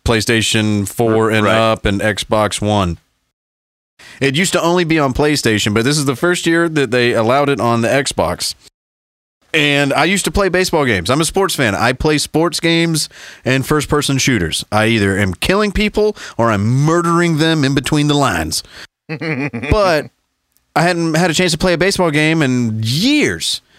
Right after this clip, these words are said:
Speaker 1: So the second that this game was ready to come out for Xbox, I was on that shit.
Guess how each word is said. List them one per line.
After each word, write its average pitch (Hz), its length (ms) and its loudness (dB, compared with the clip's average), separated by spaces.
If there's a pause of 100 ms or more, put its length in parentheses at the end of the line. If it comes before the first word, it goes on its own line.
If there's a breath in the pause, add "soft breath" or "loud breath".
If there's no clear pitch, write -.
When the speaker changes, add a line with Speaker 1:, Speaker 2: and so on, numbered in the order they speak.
(220 soft breath)
Speaker 1:
So 143 280 0
the 135 140 0
second 214 680 0
that 151 340 0
this 156 240 0
game 147 420 0
was 123 380 0
ready 139 200 2
to 131 100 0
come 139 280 0
out 123 220 0
for 117 100 0
Xbox, 107 520 0
I 120 40 0
was 117 140 0
on 104 160 2
that 90 180 -2
shit. 92 320 -2